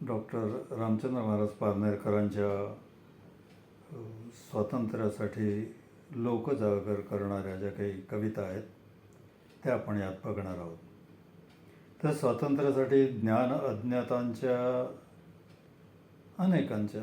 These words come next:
बलिदाना इतकंच काव्यातून लोकजागर करणाऱ्या, जनतेमध्ये जोश, स्फूर्ती, आशा जागवून अगदी बाहू फुरफुरणाऱ्या, स्फुरण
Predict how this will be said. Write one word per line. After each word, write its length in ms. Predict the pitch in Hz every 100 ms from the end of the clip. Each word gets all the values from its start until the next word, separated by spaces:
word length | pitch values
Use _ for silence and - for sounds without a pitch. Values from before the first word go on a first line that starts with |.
| 113
बलिदाना 800 | 117 143 131 120 123 120 127 135
इतकंच 460 | 135 - 135 - - - - - - - - - - - - -
काव्यातून 760 | 110 113 127 143 165 165 165 - - - - - -
लोकजागर 760 | 143 123 127 139 131 131 131 131 - - - - - - -
करणाऱ्या, 800 | 113 117 110 104 95 - - 113
जनतेमध्ये 640 | 117 110 127 120 113 113
जोश, 360 | 123 123 107
स्फूर्ती, 1000 | - - - - 160 127 107 113 98 95 - - - - - -
आशा 360 | 147 123 - 151
जागवून 540 | 123 113 120 110 101 104 - - - - - -
अगदी 160 | 120 117
बाहू 640 | 104 107 113 139 135 - - - - - - 170
फुरफुरणाऱ्या, 760 | 143 117 156 143 120 107 98 104 - - - - -
स्फुरण 340 | 143 139